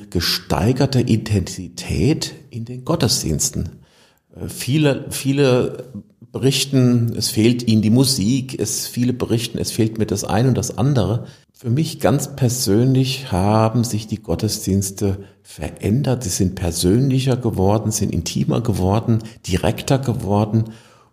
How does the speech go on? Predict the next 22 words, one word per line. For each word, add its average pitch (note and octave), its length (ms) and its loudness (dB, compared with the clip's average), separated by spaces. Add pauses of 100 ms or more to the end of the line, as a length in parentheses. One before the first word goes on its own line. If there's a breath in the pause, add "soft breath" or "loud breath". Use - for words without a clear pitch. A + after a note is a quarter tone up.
und F#2+ 540 -4
die F#2+ 120 -6
persönliche G2+ 680 2
Ansprache G2+ 600 0
hat G2+ 160 -4
sich - 460 -4 (540 soft breath)
intensiviert G#2 1080 0
und G3+ 160 -4 (160)
das, - 320 -2
muss C#3+ 160 2
ich C3+ 140 2
sagen, A#2+ 520 0
gefällt G#2+ 540 -2
mir A2+ 160 -10
sehr G#2+ 240 -4
gut. A#2 300 -2
Ich - 100 -4
fühle D3 380 2
mich D3+ 260 0
fast - 560 -4 (800)
wohler A2+ 420 -4
jetzt - 560 0